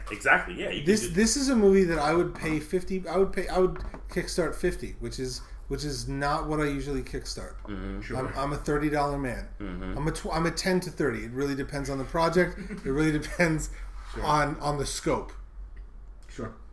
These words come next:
Speaker 1: I, yeah, I mean, I, I, I give, I campaign for it without even, even being on
Speaker 3: Yeah,
Speaker 1: it.
Speaker 3: I would. I, I absolutely, sure.
Speaker 1: I just think it's that important. And I, I also think,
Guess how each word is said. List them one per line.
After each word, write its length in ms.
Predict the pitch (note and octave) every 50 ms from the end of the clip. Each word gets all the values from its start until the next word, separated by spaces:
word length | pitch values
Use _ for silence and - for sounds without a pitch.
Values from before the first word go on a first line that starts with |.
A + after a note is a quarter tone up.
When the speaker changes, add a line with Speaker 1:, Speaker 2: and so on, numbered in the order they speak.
| - - - - - - - - - -
Speaker 1:
I, 260 | A#2+ C3+ D3+ - G#2+ G2+
yeah, 140 | A2+ A2
I 180 | F#2+ G2 G#2 G2+
mean, 120 | G#2+ G2+
I, 580 | F2+ F#2 G#2 A#2+ A#2+ - - G2 B2+ D3 C3+ A2+ - - - - - - - - - - -
I, 140 | F#2 G#2+ B2
I 40 | D3
give, 360 | - - - G#2+ G#2 G#2 G2+ - G#2+
I 120 | B2+ E3
campaign 720 | D#3+ - - B2 A2 G2+ G2+ - A#2 A2+ A2 A#2+ B2+ C3
for 320 | - - - E2+ E2+ E2 E2
it 100 | E2 - - -
without 260 | G2 G#2 G#2 F#2 F#2
even, 220 | G2+ F#2+ F2 F2+ F2 -
even 300 | G#2+ A2 G#2 G2 G2 G2
being 240 | F#2 G2+ A2 G2+ F#2
on 180 | F2 F#2 D3 D#3
Speaker 3:
Yeah, 200 | D#3 C#3 C3+ C#3+
Speaker 1:
it. 40 | C#3
Speaker 3:
I 40 |
would. 220 | D3 D3+ C3 G2 F2+
I, 40 | G2
I 180 | A2+ A2 G#2 G#2+
absolutely, 600 | A2 A2+ A2 - - A2+ G#2+ G2+ G2+ G#2 G#2 G2 - - - - - - - -
sure. 200 | - A#2 A2 G2+ - - - -
Speaker 1:
I 60 | A#2
just 120 | A#2+ A#2
think 140 | - C#3+ C3
it's 100 | A#2+ A2
that 140 | B2+ G#2 F#2+
important. 480 | F2+ F2 E2+ - B2+ A#2+ G2+ G2 A2
And 100 | C#3 D3
I, 120 | D#3 C#3 F3
I 20 |
also 240 | F#3 F#3 - F#3 E3+
think, 260 | - - D#3 D3 -